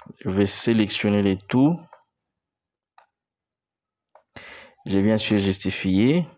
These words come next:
Voilà. Je vais devoir aligner. Parfait. Mon petit bouton, je peux aussi appliquer, euh, une mise en forme. Je vais double-cliquer sur le petit bouton. Je vais dans style et là, je vais par exemple prendre, euh,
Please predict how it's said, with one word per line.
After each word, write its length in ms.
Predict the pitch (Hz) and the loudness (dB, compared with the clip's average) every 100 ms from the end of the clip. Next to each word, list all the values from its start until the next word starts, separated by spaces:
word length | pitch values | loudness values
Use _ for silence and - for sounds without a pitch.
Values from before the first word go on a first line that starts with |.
| _ _ _ _ - | _ _ _ _ -4
Voilà. 480 | 101 90 85 104 - _ _ _ | -2 0 -4 -10 -20 _ _ _
Je 120 | 101 | -6
vais 80 | 101 | -2
devoir 720 | 101 98 95 107 110 113 107 - | 0 0 2 0 2 0 -2 -4
aligner. 920 | - 98 95 95 101 113 117 113 120 - _ _ _ - - - - - - - _ _ _ - | -2 -2 0 0 2 2 0 -2 -6 -12 _ _ _ -20 -20 -20 -20 -20 -20 -20 _ _ _ -4
Parfait. 480 | 143 - 151 147 - | -4 0 2 2 2
Mon 180 | 127 131 | 2 2
petit 260 | 135 135 | 0 2
bouton, 380 | 156 131 123 156 | 2 2 2 0
je 140 | 135 127 | 2 0
peux 180 | 131 | 2
aussi 400 | 139 113 - 135 | 2 2 0 2
appliquer, 580 | 117 - 110 107 120 120 | 2 0 -2 0 2 2
euh, 320 | 101 98 98 - | 2 0 -2 -4
une 220 | 76 110 | 0 4
mise 220 | 110 110 101 | 4 2 0
en 80 | |
forme. 520 | 95 - 113 131 143 131 - - - _ _ _ _ - | -2 0 0 2 -2 -4 -12 -20 -20 _ _ _ _ -4
Je 100 | 101 | 0
vais 120 | 101 | 2
double-cliquer 680 | 101 117 107 - 104 - 113 | 2 2 2 0 -2 -2 -2
sur 160 | - | 0
le 80 | 104 | -2
petit 260 | 98 98 107 | -2 -2 -2
bouton. 480 | 98 98 113 131 - - - _ | -2 -2 0 0 -4 -16 -20 _
Je 120 | - | -4
vais 140 | 98 110 | -2 0
dans 160 | 107 | 0
style 500 | 101 - 131 135 147 - | -2 -4 0 0 0 -4
et 160 | - 107 | -4 0
là, 140 | 110 | 0
je 120 | 104 | 0
vais 140 | 101 110 | 0 0
par 220 | - 101 | -2 -2
exemple 380 | 98 107 113 98 | 0 -2 -2 -2
prendre, 380 | 101 104 95 | -2 -2 -2
euh, 180 | 92 90 | -2 -2